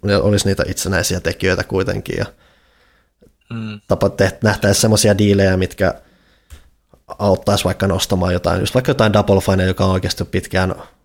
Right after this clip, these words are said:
Speaker 1: vähän ollut semmosessa tilanteessa, että okei, että pystyis ne,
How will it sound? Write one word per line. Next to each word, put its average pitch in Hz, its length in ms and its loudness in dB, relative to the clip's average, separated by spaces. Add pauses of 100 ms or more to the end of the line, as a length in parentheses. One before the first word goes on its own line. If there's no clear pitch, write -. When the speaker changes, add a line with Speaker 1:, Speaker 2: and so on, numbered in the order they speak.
(260)
Speaker 1:
vähän 92 200 0
ollut 92 200 -2
semmosessa - 440 -4
tilanteessa, 92 580 -4
että - 140 -6
okei, - 240 -4
että - 260 -8 (720)
pystyis 98 340 -2
ne, 95 200 -2